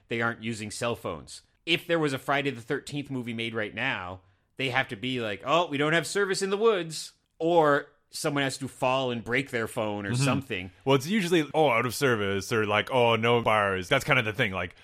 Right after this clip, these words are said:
Speaker 2: but that is an obligatory thing, because if you don't say that, then everyone's like, "What? Cell phone, use your cell phone."
Speaker 1: I remember distinctly in Scream ninety-five, ninety-six,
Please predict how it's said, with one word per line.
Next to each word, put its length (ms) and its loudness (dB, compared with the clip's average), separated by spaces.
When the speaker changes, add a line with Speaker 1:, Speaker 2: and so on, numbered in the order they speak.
Speaker 2:
but 180 -2
that 160 2
is 140 2
an 80 -2
obligatory 760 -2
thing, 280 0
because 160 -2
if 80 -8
you 80 -6
don't 200 0
say 160 -2
that, 300 -2
then 340 -2
everyone's 360 0
like, 180 -2
"What? 260 -6
Cell 200 2
phone, 180 -2
use 180 -4
your 120 -2
cell 0 -
phone." 380 -8
Speaker 1:
I 120 -2
remember 400 0
distinctly 840 -4
in 480 -4
Scream 680 -4
ninety-five, 1040 -4
ninety-six, 640 -6